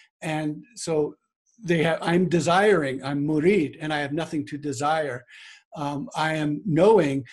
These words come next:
but I have nothing to know. And so the, the, the fundamental desire to be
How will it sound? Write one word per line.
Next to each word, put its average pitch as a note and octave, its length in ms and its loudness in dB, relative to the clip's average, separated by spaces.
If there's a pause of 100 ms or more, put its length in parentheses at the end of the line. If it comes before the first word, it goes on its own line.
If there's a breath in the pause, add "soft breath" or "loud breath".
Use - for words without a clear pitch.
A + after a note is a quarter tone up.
(120 loud breath)
but D#3+ 100 0
I E3 60 0
have D#3 140 0
nothing E3 360 0
to D3+ 140 -2
know. D#3 460 0 (400 soft breath)
And D#3+ 200 -10
so E3 520 -4 (720)
the, D#3+ 280 -4 (120)
the, D3+ 240 -6 (400)
the F3 100 -12
fundamental G3 960 2
desire D#3+ 540 0
to D#3+ 180 -4
be C3 600 0